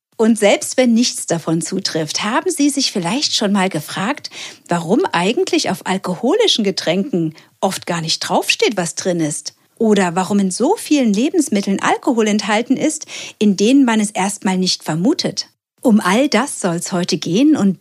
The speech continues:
die Frau, die mir alle Fragen rund um Alkohol beantworten kann, ist Rita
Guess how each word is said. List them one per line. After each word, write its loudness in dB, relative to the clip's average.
die -4
Frau, -2
die -2
mir 0
alle -2
Fragen -4
rund -2
um 2
Alkohol 0
beantworten -2
kann, 0
ist -2
Rita 4